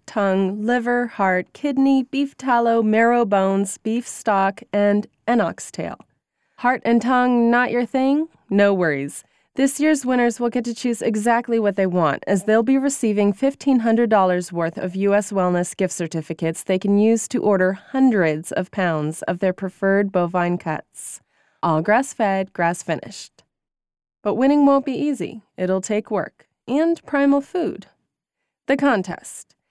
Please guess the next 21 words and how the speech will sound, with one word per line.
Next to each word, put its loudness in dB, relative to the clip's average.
Create 0
and 0
upload 2
a -2
fifteen-second -2
primal 0
recipe -2
video 0
to -6
Instagram. -2
Have 2
you 4
mastered 0
the 2
omelet? 0
Are -2
you 0
an 2
organ 2
meat 2
fiend? 0